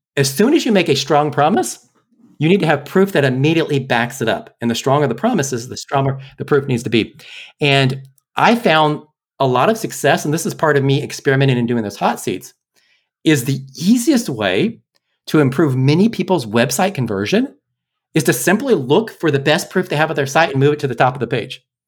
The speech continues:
I just gave everybody the ease. If you're a copywriter, I just showed you how to become a genius to some of your clients.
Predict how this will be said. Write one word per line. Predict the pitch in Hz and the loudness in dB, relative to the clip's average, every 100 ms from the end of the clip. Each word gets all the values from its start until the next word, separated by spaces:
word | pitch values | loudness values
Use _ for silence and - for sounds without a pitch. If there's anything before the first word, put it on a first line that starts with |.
| _ - | _ -8
I | - | 0
just | 427 - | 0 2
gave | 233 | 0
everybody | 254 202 180 160 | 0 0 0 0
the | 190 | -2
ease. | 208 202 - - | -4 -4 -6 -2
If | 180 | 2
you're | 226 | 2
a | - | 2
copywriter, | 165 - 226 233 302 262 _ _ _ | 0 2 0 0 0 -4 _ _ _
I | - | -4
just | 185 226 | -2 -2
showed | - 180 175 | 0 0 0
you | 139 110 110 _ _ _ | 0 -2 -6 _ _ _
how | 156 175 | 2 2
to | 185 | 2
become | 147 175 143 | -2 -2 -2
a | |
genius | - 165 196 147 131 | -2 0 0 0 -2
to | - | -4
some | - 131 | -2 -2
of | 113 | 0
your | 107 | 0
clients. | 147 131 90 - | 2 0 -2 -14